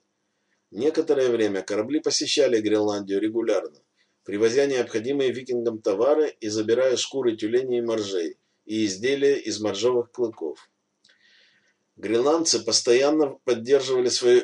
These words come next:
европейское самоощущение. Они приняли христианство,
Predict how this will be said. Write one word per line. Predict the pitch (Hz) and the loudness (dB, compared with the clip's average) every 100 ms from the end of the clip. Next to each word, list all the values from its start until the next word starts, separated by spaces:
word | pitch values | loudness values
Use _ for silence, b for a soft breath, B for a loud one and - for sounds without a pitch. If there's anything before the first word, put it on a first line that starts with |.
| - | 2
европейское | 113 113 113 139 139 - 123 117 | -4 0 0 0 -2 0 0 2
самоощущение. | - 117 117 110 - 110 - 113 92 76 64 _ _ _ - | 2 0 -2 -4 -4 -4 -2 -2 -4 -8 -14 _ _ _ -12
Они | 95 143 | -4 -4
приняли | 160 147 143 135 | -2 -2 -2 -2
христианство, | - - - 107 98 85 - 80 | -4 -6 -2 -2 -2 -6 -12 -16